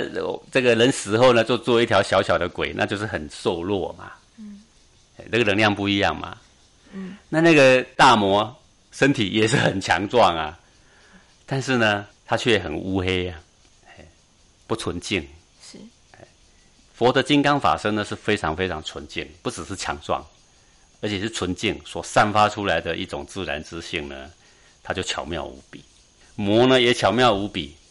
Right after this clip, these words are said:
Speaker 1: 但是呢，受气数所拘束到一个程度啊，他就又自己堕入一个轮回。
Speaker 2: 嗯。
Speaker 1: 啊，这个就是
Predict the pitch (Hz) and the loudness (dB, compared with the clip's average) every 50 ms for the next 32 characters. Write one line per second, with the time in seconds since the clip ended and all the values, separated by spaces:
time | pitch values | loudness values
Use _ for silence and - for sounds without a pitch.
0 | _ _ _ _ _ _ _ - 143 135 120 113 113 - - 135 120 110 107 101 | _ _ _ _ _ _ _ 2 2 2 2 2 0 0 0 2 2 2 2 2
1 | 98 98 95 101 - _ _ - - - 139 113 107 - - 139 117 107 - 127 | 0 0 -2 -6 -12 _ _ -16 -4 0 2 2 2 2 0 -2 -2 0 0 -2
2 | 110 95 - - 90 80 78 73 73 85 - _ _ _ - - 101 101 101 - | -4 -4 -4 -6 -6 -6 -6 -6 -10 -12 -14 _ _ _ -10 -8 -6 -6 -6 -6
3 | - 110 87 76 73 - - 98 95 92 95 95 - 87 - - 87 85 82 - | -6 -6 -8 -8 -8 -4 0 2 2 2 0 -2 -6 -8 -8 -8 -10 -10 -6 -6
4 | 95 78 - - - - _ _ _ _ _ _ - - 92 92 - 95 92 95 | -6 -6 -6 -8 -12 -14 _ _ _ _ _ _ -10 -8 -6 -4 -4 -4 -4 -4
5 | 92 - - 113 - - 71 - - 98 85 85 82 82 82 - 78 71 69 69 | -6 -6 -8 -10 -10 -10 -10 -6 -4 -4 -4 -4 -4 -6 -8 -10 -12 -14 -14 -16
6 | 73 - - - - - _ _ _ _ _ _ _ _ _ _ _ _ - 247 | -16 -16 -16 -16 -18 -18 _ _ _ _ _ _ _ _ _ _ _ _ -20 -20
7 | 240 233 226 _ _ - - - - - _ _ _ _ _ _ _ _ _ _ | -20 -20 -20 _ _ -20 -20 -20 -20 -20 _ _ _ _ _ _ _ _ _ _
8 | - 135 113 107 113 117 110 113 107 101 95 90 - | -8 -4 -4 -2 -4 -4 -4 -4 -4 -4 -4 -6 -10